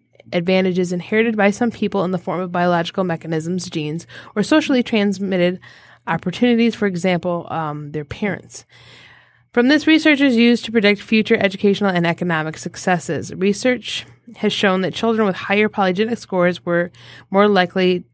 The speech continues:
um, on average, to obtain an A and B. Um, they also found that sixty-five percent of people with a higher P G S went on to do A levels.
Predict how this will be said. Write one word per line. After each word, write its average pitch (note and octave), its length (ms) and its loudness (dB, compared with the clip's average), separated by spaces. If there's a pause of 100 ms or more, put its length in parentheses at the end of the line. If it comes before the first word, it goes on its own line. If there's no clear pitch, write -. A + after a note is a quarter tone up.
um, D#3 480 -4
on E3+ 140 -4
average, F3+ 380 0
to F3+ 60 0
obtain E3 280 -2
an D#3+ 160 -4
A D#3+ 320 0
and E3+ 220 -4
B. E3+ 360 -4 (680)
Um, E3 160 2
they F3+ 80 4
also F3+ 160 -2
found F#3 220 0
that E3 100 -4
sixty-five B3 480 0
percent A3 240 -2
of G#3 60 -4
people G#3+ 340 0
with F#3 140 -4
a F3+ 40 -2
higher G3+ 320 -2
P G3+ 220 -2
G F3 180 -2
S G#3 240 0
went - 140 -8
on F3+ 260 0
to F#3+ 140 -2
do F3 180 0
A F3+ 180 0
levels. D#3+ 580 -2